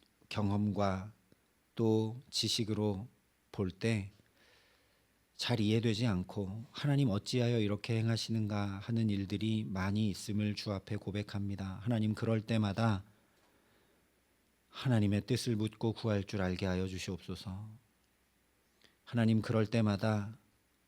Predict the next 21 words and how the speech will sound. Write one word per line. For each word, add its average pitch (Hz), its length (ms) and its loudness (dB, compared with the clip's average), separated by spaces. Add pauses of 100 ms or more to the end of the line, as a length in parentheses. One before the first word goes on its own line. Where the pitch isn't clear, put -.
(380)
하나님을 127 440 4
더 113 180 0
깊이 - 560 -4
알고 113 280 2
경험해 110 400 2
갈 104 160 0
수 113 160 -6
있도록 113 600 -2
주의 104 240 -2
성령으로 117 520 2
우리를 101 260 0
붙들어 110 380 -2
주시기를 104 480 -2
간절히 117 560 -2
소원합니다. 101 840 0 (1300)
내 107 120 2
계획과 101 560 2
뜻을, 113 580 -2
경험을 107 580 2
따르지 113 540 0
않도록 101 580 0